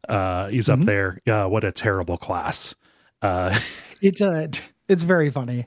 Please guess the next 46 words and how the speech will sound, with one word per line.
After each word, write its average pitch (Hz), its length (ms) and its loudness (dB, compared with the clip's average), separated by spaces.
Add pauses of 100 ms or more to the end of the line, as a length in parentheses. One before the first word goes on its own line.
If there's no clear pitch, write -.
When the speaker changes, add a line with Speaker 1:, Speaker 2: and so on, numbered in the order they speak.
(120)
Speaker 2:
Uh, 135 400 0
it, 175 200 4
it's 180 160 2
based 254 240 0
on, 208 140 -2
it, 170 100 2
like, 160 280 -2 (160)
uh, 143 220 -2
based 160 240 0
a - 20 4
little 160 140 4
bit 151 40 2
on 139 100 0
Cornel 143 300 2
West - 460 -6 (320)
Speaker 1:
Mm-hmm. 151 300 2
Speaker 2:
is 147 80 0
the 143 120 2
idea 139 380 0
behind 131 300 0
the 131 40 0
visual 143 280 0
design, 156 420 0 (220)
Speaker 1:
Mm-hmm. 135 180 2 (320)
Speaker 2:
uh, 170 160 -2
here. 196 320 0 (400)
But 165 140 6
he, 180 240 2
he 165 160 4
does 180 260 4
the, 147 380 2
it's 165 180 0
a 151 60 2
philosophy 151 480 2
class, 135 420 0
and 135 240 0
of 135 140 -10
course 143 180 2
he's 135 140 0
a 127 40 -2
philosophy 131 380 -2
teacher, 131 300 -2
so 139 160 0
he 123 80 -2
fucking 120 300 -4
sucks. - 460 -4